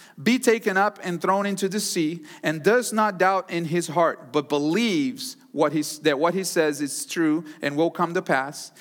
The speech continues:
it will be done for him. Therefore, I tell you, whatever you ask in prayer, believe that you have received, and it'll be yours. And whenever you stand praying, forgive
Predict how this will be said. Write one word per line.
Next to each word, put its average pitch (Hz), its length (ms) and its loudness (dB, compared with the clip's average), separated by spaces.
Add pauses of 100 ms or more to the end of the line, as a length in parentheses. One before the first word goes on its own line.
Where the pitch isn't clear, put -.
(180)
it 175 200 4
will 190 180 4
be 180 140 -4
done 160 480 0 (120)
for 185 320 2
him. 123 320 -6 (320)
Therefore, 214 440 4
I 196 60 2
tell 226 280 2
you, 151 140 -2
whatever 156 400 2
you 233 220 2
ask 185 280 0
in 190 120 -6
prayer, 156 460 0 (560)
believe 185 500 2
that 190 80 4
you 175 140 0
have 175 200 0
received, 170 640 -2 (220)
and 147 140 -2
it'll 165 240 2
be 185 100 -2
yours. 180 640 0 (260)
And 143 140 -2
whenever 180 460 2
you 240 180 -2
stand 208 420 -2
praying, 196 600 0 (140)
forgive 175 840 0